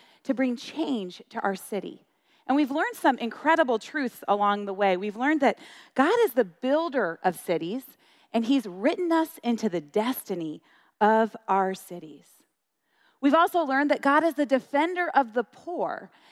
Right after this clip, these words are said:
And the challenge to us that week was do for one what you wish you could do for all.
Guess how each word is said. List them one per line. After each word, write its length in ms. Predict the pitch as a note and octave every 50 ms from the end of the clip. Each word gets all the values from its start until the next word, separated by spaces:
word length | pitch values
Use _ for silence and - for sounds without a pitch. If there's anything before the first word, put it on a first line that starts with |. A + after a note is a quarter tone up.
| _ _ _ _ _ -
And 300 | C#4+ D4 C#4+ C#4 C4+ A3+
the 80 | C4+
challenge 520 | C4 - - E4+ F#4+ A4 A#4+ A4 F#4 - -
to 140 | E4 - C4+
us 140 | C#4+ - -
that 280 | - D4+ E4 E4+ -
week 200 | C#4 C#4 B3+ -
was 240 | - C4 B3 G#3+ G3
do 260 | E3+ G3+ C4 E4 G4+
for 200 | F#4+ - F4+ D#4
one 460 | C4 G#3+ G#3+ A3 A3 A#3 C4 D4+ F4 F#4+ _ _ _ _ _ _ _
what 180 | - A#3 A3+ -
you 120 | G3+ G3+
wish 400 | F#3+ F#3+ B3+ C4 G#3+ F#3 - -
you 60 | G3+
could 200 | F3+ - G#3 F#3
do 200 | - E3+ E3 E3
for 300 | F3+ _ - A3+ A#3 -
all. 340 | A3+ C4 B3 F#2+ - F3+ _